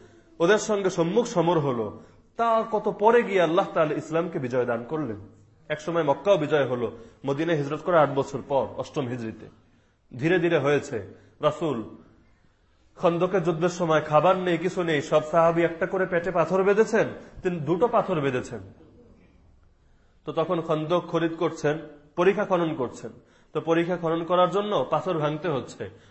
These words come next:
তো রাসূল নিজেও পাথরের গায়ে আঘাত করছেন। তো একটা পাথরের গায়ে আঘাত করলেন, আঘাত করে তখন বললেন যে, "আমার সামনে সেই রোম পারস্যের শহরগুলোকে আলোকিত করে দেওয়া হয়েছে, আল্লাহ তাআলা এই শহরগুলোকেও মুসলমানদের বিজিত করে দিবেন।"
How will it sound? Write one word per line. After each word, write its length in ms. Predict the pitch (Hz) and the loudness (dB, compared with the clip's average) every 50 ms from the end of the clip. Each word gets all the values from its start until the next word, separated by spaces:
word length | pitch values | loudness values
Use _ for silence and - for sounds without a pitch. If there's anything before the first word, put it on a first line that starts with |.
| _ - | _ -2
তো 60 | - | 2
রাসূল 360 | 151 151 151 - 190 185 160 143 | 2 2 2 4 2 4 4 4
নিজেও 260 | 147 151 190 208 202 | 6 6 8 6 8
পাথরের 380 | 202 185 - - 180 180 180 | 6 4 2 2 2 2 4
গায়ে 120 | 165 175 165 | 6 8 6
আঘাত 280 | 135 123 135 175 185 180 180 | 6 8 6 6 4 4 2
করছেন। 380 | 143 123 - - - 135 113 101 - - - - - _ - | -4 -4 -4 -4 -10 -10 -10 -10 -12 -18 -20 -20 -14 _ -2
তো 60 | 147 | -2
একটা 200 | 143 - - 170 | -2 0 -2 0
পাথরের 400 | - 156 147 - 165 160 165 160 | 2 2 0 2 4 4 6 6
গায়ে 140 | 165 160 147 | 6 6 6
আঘাত 360 | 135 127 113 123 165 165 - - | 6 4 4 2 0 0 0 -2
করলেন, 380 | 170 170 180 196 202 165 123 - - - - - - | -2 -2 0 0 0 0 -2 -6 -12 -18 -20 -10 -2
আঘাত 300 | - 143 143 147 160 160 - - | 0 0 0 0 -2 -4 -2 -4
করে 120 | 160 156 | -4 -2
তখন 340 | 160 160 147 156 156 156 143 | -2 -4 -4 -4 -4 -4 -2
বললেন 420 | 143 147 147 156 175 180 147 113 - - - - - - _ - | -2 -2 0 2 2 0 0 -2 -8 -12 -18 -20 -20 -20 _ -12
যে, 120 | 123 135 - | -8 -8 -6
"আমার 380 | 135 139 156 185 202 196 180 | -6 -4 -2 0 0 0 -2
সামনে 360 | - - 165 156 143 143 139 | -2 -4 -4 -4 -4 -4 -6
সেই 320 | 131 - - 160 165 165 156 | -6 -4 -2 0 0 2 2
রোম 380 | 135 156 175 185 180 156 - | 2 0 0 -2 -2 -4 -2
পারস্যের 560 | - 156 156 175 202 190 - - - 196 175 139 | 2 2 2 2 2 -2 -2 -6 -4 -2 -2 -2
শহরগুলোকে 1000 | 117 - - 135 117 147 180 185 170 147 156 156 156 156 160 160 139 117 - - - - - | -4 -6 -6 -4 -2 0 0 0 0 -2 0 0 -2 0 0 -2 -2 -2 -2 -8 -14 -6 0
আলোকিত 400 | 151 156 156 170 165 170 190 160 | 2 2 2 2 0 -2 -4 -6
করে 240 | 185 180 185 165 160 | -4 -4 -2 -2 2
দেওয়া 220 | 147 151 151 156 | 6 6 6 6
হয়েছে, 540 | 143 143 156 156 151 151 - 165 143 120 - - - - - | 6 4 2 2 2 0 0 0 0 0 -2 -6 -12 -4 2
আল্লাহ 340 | 170 165 175 190 196 180 - - | 4 4 6 6 4 4 4 4
তাআলা 240 | 185 165 156 151 160 | 4 4 6 6 4
এই 240 | 151 - 180 208 190 | 4 4 2 2 0
শহরগুলোকেও 720 | - - 151 143 151 151 151 151 156 160 156 156 202 196 | -2 -2 0 0 0 -2 -2 -2 -2 -2 -2 -2 -4 -4
মুসলমানদের 600 | 165 143 139 - 147 135 143 156 165 165 156 147 | -4 -4 -6 -6 -4 -2 -2 -2 -2 -2 -4 -4
বিজিত 280 | 127 135 127 123 120 131 | -4 -4 -6 -6 -8 -8
করে 200 | 113 123 117 110 | -6 -6 -6 -4
দিবেন।" 280 | 107 117 120 139 120 | -4 -4 -2 -4 -4